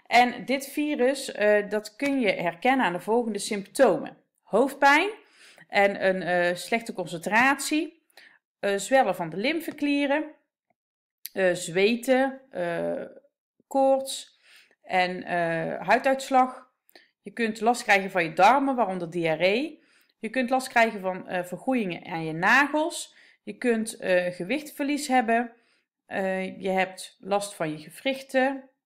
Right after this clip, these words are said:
last van je spieren, spierpijn en gewrichtspijn dus. En last van je longen. Een droge hoest, eh, vaak,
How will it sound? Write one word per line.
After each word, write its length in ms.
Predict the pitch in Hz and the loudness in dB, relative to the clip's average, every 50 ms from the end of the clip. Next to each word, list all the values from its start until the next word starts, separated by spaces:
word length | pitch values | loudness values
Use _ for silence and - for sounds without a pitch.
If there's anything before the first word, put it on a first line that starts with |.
| _ _ _ _ - | _ _ _ _ -14
last 300 | 170 170 165 - - - | -14 -14 -14 -14 -8 -4
van 140 | - 196 | -4 -4
je 60 | 196 208 | -4 -4
spieren, 800 | 202 - - _ - 294 277 277 277 277 277 254 269 269 277 269 | -8 -10 -12 _ -4 -2 -2 0 0 -2 0 0 0 0 0 -2
spierpijn 680 | - - - - 247 240 262 262 - 254 240 233 214 | -6 -12 -10 -6 -4 -4 -4 0 2 2 2 2 0
en 100 | - - | -4 -8
gewrichtspijn 680 | 165 185 170 - 226 254 247 247 - - 254 254 247 233 | -10 -10 -8 -6 -4 -4 -4 -6 -4 -2 0 0 0 0
dus. 280 | 240 240 240 240 - - - - - - - - - _ | -2 -2 -2 -4 -8 -14 -20 -20 -20 -20 -20 -20 -14 _
En 180 | - 240 247 | 0 2 2
last 240 | 240 233 233 240 - | 4 2 2 0 -2
van 160 | - 247 240 | 0 2 2
je 100 | 233 208 | 2 2
longen. 240 | 165 156 147 151 - - | 0 -2 -4 -8 -12 -12
Een 100 | 170 165 | -12 -10
droge 340 | 160 - 208 220 247 226 226 | -4 -2 0 0 0 0 -2
hoest, 540 | 202 185 214 226 240 247 240 - - - - | -2 -2 0 0 -2 -2 -4 -8 -12 -16 -12
eh, 400 | - - 196 190 185 185 180 180 | -6 -2 0 0 0 0 0 -2
vaak, 580 | 180 - 214 208 202 202 202 - - - _ | 0 2 4 6 6 6 4 0 -8 -20 _